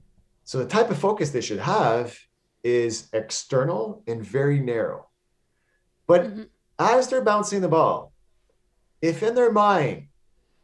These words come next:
Speaker 1: they question, "Am I gonna get this? Am I gonna get this? Am I gonna get this?" Th-, their focus is not external and narrow, it's internal and probably wide because they're thinking about all kinds of stuff.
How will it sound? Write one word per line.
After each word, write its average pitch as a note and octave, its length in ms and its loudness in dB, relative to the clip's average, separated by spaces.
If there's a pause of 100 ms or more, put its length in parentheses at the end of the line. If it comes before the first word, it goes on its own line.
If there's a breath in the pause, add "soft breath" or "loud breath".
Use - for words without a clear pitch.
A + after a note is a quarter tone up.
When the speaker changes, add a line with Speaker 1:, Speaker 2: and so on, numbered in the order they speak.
(100)
Speaker 1:
they A2+ 100 -6
question, C#3 360 -2
"Am F#2+ 100 -10
I F#2 100 -8
gonna F2 160 -10
get F2 240 -10
this? - 380 -16 (100)
Am F2+ 80 -14
I F2 80 -10
gonna F2 160 -8
get D#2+ 240 -14
this? - 400 -14
Am F2+ 80 -14
I F2+ 80 -6
gonna F2 180 -10
get D#2+ 260 -12
this?" - 400 -14 (600)
Th-, B2+ 240 -6
their C#3 120 2
focus E3+ 340 0
is A#2 120 -10
not C3+ 240 -2
external C3+ 420 -2
and G#2+ 220 -8
narrow, C3+ 600 -2 (240)
it's C3+ 180 -6
internal C#3+ 680 -2
and A#2 120 -4
probably D3+ 320 0
wide G#2+ 500 -2
because G#2 220 -6
they're A#2 100 -8
thinking C#3 280 -2
about B2+ 220 2
all C#3 180 4
kinds C#3+ 260 -4
of G2 60 -14
stuff. - 440 -14